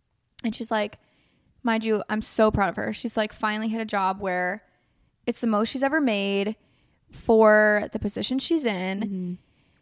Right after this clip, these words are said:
Speaker 1: And she's like, "Well, I'm just kinda bored." And she's like, "I don't know. I was kinda looking at other jobs." I'm like, "For what?"
Speaker 2: But I get that, though. Like, personally, I get that
Speaker 1: But
Speaker 2: because
Speaker 1: you're
Speaker 2: if
Speaker 1: not
Speaker 2: I'm not
Speaker 1: in your
Speaker 2: challenged
Speaker 1: fifties,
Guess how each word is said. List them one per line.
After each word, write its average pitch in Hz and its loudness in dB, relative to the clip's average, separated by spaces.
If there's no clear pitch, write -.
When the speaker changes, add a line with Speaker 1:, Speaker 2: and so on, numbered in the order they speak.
Speaker 1:
And - -14
she's - -10
like, 294 -6
"Well, 320 -14
I'm 330 -14
just - -14
kinda 370 -18
bored." 208 -8
And 262 -6
she's - -12
like, 269 -10
"I 302 -4
don't 320 -2
know. 226 0
I 214 -2
was 226 -6
kinda 330 -8
looking 311 -8
at 262 -4
other 240 -4
jobs." 214 -6
I'm 240 -6
like, 240 -4
"For 381 -2
what?" 349 -4
Speaker 2:
But 254 -4
I 294 -6
get 233 -6
that, 220 -8
though. 180 -6
Like, 202 -6
personally, 277 -8
I 226 -6
get 196 -6
that 233 -2
Speaker 1:
But 254 0
Speaker 2:
because 262 0
Speaker 1:
you're 269 2
Speaker 2:
if 247 0
Speaker 1:
not 226 0
Speaker 2:
I'm 254 0
not 254 -2
Speaker 1:
in 247 2
your 247 2
Speaker 2:
challenged 226 -2
Speaker 1:
fifties, 294 -4